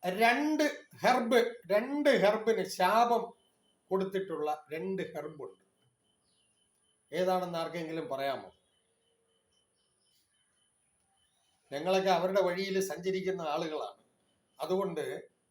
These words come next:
ഞങ്ങൾക്കതെല്ലാം അങ്ങ് അറിയാം. അപ്പൊ ഇത് പറയാനുള്ള കാര്യം, ഞാനിത് ഒരു രണ്ട് മൂന്ന് പേർക്ക് ഞാൻ പറഞ്ഞു കൊടുത്തു. അവരത് അവരുടേതായ രീതിയിൽ അത് പല ആളുകളോടും പറയുന്നതായിട്ട് ഞാൻ അറിഞ്ഞു.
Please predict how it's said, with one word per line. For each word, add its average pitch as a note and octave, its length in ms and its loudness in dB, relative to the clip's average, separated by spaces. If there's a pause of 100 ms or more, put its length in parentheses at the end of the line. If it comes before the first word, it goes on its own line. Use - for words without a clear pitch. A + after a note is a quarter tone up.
(160)
ഞങ്ങൾക്കതെല്ലാം E3+ 720 -2 (520)
അങ്ങ് C#3 260 -12 (100)
അറിയാം. C3 300 -10 (1900)
അപ്പൊ D3+ 140 -10
ഇത് F3 200 -6
പറയാനുള്ള B3 580 4
കാര്യം, G3 440 4 (380)
ഞാനിത് C4 440 4
ഒരു A#3 720 2
രണ്ട് A3 180 -2
മൂന്ന് C4 280 -2
പേർക്ക് A3+ 640 4
ഞാൻ F#3+ 160 -2
പറഞ്ഞു F3+ 300 -2
കൊടുത്തു. F3+ 460 -4 (540)
അവരത് C4+ 360 6
അവരുടേതായ C#4 840 8
രീതിയിൽ A3+ 680 0 (300)
അത് G#3+ 140 -2
പല A3 220 4
ആളുകളോടും A3+ 880 4 (220)
പറയുന്നതായിട്ട് G#3 880 2
ഞാൻ F#3 140 -2
അറിഞ്ഞു. D3+ 380 -4